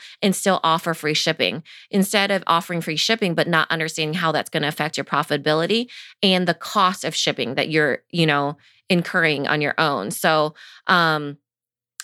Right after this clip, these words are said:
that is in there along with the profitability calculator of you paying yourself. Um, so these are bonuses that we just released this year in order for all of you to walk into this season and be more certain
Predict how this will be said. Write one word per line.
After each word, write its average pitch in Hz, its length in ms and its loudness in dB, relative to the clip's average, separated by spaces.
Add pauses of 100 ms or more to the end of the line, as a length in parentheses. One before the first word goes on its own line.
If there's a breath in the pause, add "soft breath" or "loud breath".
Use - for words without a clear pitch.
that 160 260 2
is 190 180 -4
in 175 180 -2
there 180 180 2
along 160 300 0
with 160 100 -2
the - 80 -4
profitability 160 840 -2
calculator 180 640 0
of 151 140 -2
you 156 180 -2
paying 160 400 -2
yourself. 226 640 0 (400 loud breath)
Um, 185 220 2
so 208 100 -6
these 214 240 0
are 254 60 2
bonuses 180 540 0
that - 120 0
we 160 80 0
just 156 320 -2
released 170 380 -2
this 151 260 -2
year 190 320 2 (240 loud breath)
in 214 180 2
order 247 240 2
for - 220 -2
all 180 160 4
of 185 140 0
you 175 140 2
to - 140 -4
walk 165 380 0
into 175 320 0
this 160 180 0
season 196 540 0 (320 loud breath)
and 196 100 6
be 202 160 4
more 190 460 4
certain 277 680 -2